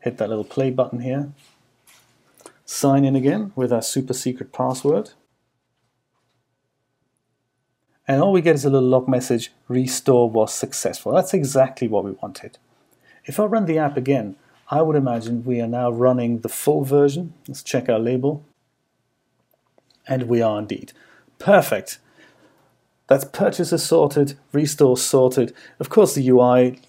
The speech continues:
leaves a little bit of, uh, things to be desired for, but, you know, you work it out. That's cool.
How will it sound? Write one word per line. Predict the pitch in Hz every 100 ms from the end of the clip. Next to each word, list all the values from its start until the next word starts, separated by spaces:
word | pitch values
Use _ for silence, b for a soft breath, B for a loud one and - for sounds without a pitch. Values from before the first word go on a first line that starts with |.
| _ -
leaves | 143 139 135
a | 135
little | 131
bit | 123 113
of, | 113 -
uh, | 113 113 107 -
things | - 143 131
to |
be | 127
desired | 123 117 113 110 110
for, | - 110
but, | 104 110 -
you | 131
know, | 98 -
you | 196
work | 139 110
it | 104
out. | 85 87
That's | 110 -
cool. | - 92